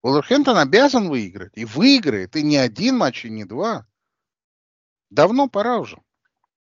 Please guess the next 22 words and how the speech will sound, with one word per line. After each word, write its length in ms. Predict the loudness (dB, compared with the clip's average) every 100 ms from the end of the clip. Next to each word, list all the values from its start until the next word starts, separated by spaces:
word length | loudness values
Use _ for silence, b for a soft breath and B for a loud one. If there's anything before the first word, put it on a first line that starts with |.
| _ _ _ b b b b b b b b _ _ -10
Так 120 | -8
что 120 | -10
Кристал 380 | -8 -6 0 0
Пэлас, 360 | 4 4 2 0
тем 180 | -4
более 540 | -4 -2 0 0 -2 -4
он 160 | -6
считает, 400 | -8 -4 0 0
что 140 | -2 -10
с 100 | -10
него 160 | -10
снялось 360 | -10 -12 -12 -12
напряжение, 560 | -16 -14 -8 -4 -4 -6
тут 200 | -12 -10
победой 420 | -8 -8 -10 -12
над 180 | -14 -18
Тоттенхэмом, 720 | -20 -16 -16 -14 -14 -16 -16
я 120 | -14
думаю, 340 | -10 -8 -8 -6
как 200 | -6 -2
раз 260 | -2 -2
он 220 | -8 -10